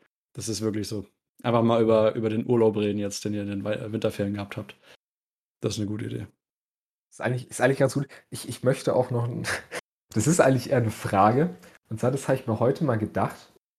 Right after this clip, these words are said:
Speaker 2: Und zwar, ich, ich, ich trage ja seit meiner, seit mein-, seit, seit ich denken kann, einen Seitensche-, äh, Se-, heißt es Seitenscheitel? Ja, ne? Also
Speaker 1: Ähm, ja.
Speaker 2: und ich, ich weiß nicht,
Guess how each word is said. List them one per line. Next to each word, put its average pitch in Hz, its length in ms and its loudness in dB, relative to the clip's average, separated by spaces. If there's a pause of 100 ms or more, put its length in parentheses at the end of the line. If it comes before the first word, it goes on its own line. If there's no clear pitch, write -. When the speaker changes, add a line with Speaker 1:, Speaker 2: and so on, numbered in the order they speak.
(480)
Speaker 2:
Und 110 120 -8
zwar, 117 240 6
ich, 113 180 0
ich, 117 220 -2
ich 113 120 -8
trage 123 300 6
ja 127 60 8
seit 147 420 4
meiner, 117 520 2
seit 113 260 -4
mein-, 110 340 -2
seit, 117 260 -2
seit 127 160 4
ich - 140 -6
denken 165 360 0
kann, 131 260 2
einen 117 420 -2
Seitensche-, 107 800 -2
äh, - 100 -14
Se-, - 240 -12 (120)
heißt 117 180 -4
es 101 120 -8
Seitenscheitel? 135 640 -6
Ja, 90 160 -6
ne? 104 160 -8 (720)
Also 101 420 0
Speaker 1:
Ähm, - 20 -18 (140)
ja. 107 300 -8 (1200)
Speaker 2:
und 110 140 -4
ich, - 180 -10 (440)
ich 107 160 -4
weiß 123 200 6
nicht, 180 200 2